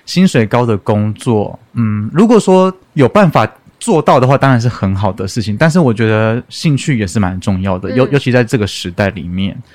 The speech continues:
Speaker 1: 对啊，因为我自己有经历过，就是做不喜欢的工作的那种阶段性，然后因为那个时候就对自己很迷惘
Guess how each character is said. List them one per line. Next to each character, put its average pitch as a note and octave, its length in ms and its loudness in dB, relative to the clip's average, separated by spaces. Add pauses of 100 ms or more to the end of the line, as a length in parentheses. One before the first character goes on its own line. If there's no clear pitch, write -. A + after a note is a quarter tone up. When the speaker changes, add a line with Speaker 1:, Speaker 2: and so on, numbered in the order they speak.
(100)
Speaker 1:
对 A3 100 4
啊， G#3 120 4
因 A3+ 80 6
为 B3 80 6
我 G3+ 140 6
自 G3+ 140 0
己 E3 160 -2
有 A#2 140 4
经 C#3+ 260 0
历 D3 140 2
过， D3 180 0
就 D#3 140 0
是 D3+ 140 0
做 D#3 220 0
不 C#3 120 -6
喜 C3 180 -4
欢 G2+ 160 -2
的 G2 120 -2
工 G2+ 300 -2
作 G2 280 -4
的 - 240 -10 (300)
那 B2+ 100 0
种 G2 180 -2 (220)
阶 G#2 240 0
段 G2+ 300 -2
性， A#2+ 320 -8
然 A2 100 2
后 - 60 0
因 F#3 80 4
为 G3+ 80 6
那 G3+ 140 6
个 D#3+ 100 2
时 - 120 -4
候 C3 100 2
就 C3+ 160 -2
对 C#3 140 -2
自 C3 120 -6
己 A2 80 -2
很 F#2+ 100 -2
迷 F#2 300 -4
惘 G2 240 0